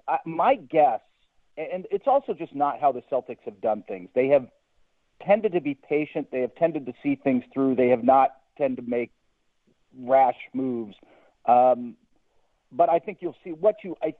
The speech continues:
think we'll see is Mazzulla back in the big chair, but he's gonna have a completely new staff led by somebody with head coach experience sitting next to him. I, you know, whoever that ends up being, um,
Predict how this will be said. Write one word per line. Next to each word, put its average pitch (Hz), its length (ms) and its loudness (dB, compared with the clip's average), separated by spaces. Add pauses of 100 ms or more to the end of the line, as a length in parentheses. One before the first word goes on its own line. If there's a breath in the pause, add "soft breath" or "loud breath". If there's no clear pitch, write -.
(160)
think 214 220 -12
we'll 156 280 -2
see 160 140 -6
is 139 180 -8
Mazzulla 165 500 0
back 156 280 4
in 139 80 -10
the 123 60 -10
big 113 260 -10 (160)
chair, 127 300 -6 (1160)
but 147 140 4
he's 190 160 -8
gonna 170 160 0
have 151 80 -2
a 127 60 -4
completely 202 520 -4
new 170 140 -6 (120)
staff 147 300 4 (160)
led 139 300 2
by 147 260 2 (240)
somebody 247 380 -2
with 175 200 -8
head 151 240 -6
coach 143 260 -6
experience 113 680 -10 (800)
sitting 147 240 2
next - 300 -4
to 87 60 -10
him. - 180 -16 (260)
I, 135 160 6
you 147 140 2
know, 139 120 6
whoever 180 440 2
that 151 200 2
ends 143 240 -8
up 123 240 -6
being, 117 460 -10 (600)
um, 113 460 2